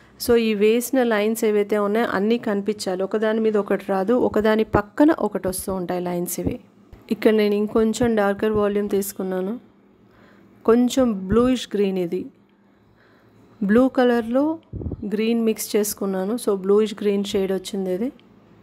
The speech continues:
So, ఆ sticks ఏవైతే వేస్తున్నానో ఆ dryness అనేది కనిపించాలి నెస్ట్‌కి, Dry అయిపోతాం కనిపించాలి.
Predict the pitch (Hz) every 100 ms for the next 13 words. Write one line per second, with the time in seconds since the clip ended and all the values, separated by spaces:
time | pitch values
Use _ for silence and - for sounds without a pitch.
0 | - - - 214 208 - 196 196 202 -
1 | - 226 - - - 214 208 208 214 202
2 | 208 208 226 196 185 202 254 277 196 180
3 | 196 196 226 240 240 220 214 214 226 240
4 | - - - - _ _ - 214 208 226
5 | - 214 202 196 190 190 - 196 226 269
6 | - - - - - 208 214 208 226 220
7 | - 208 202 190 214 208 208 190 202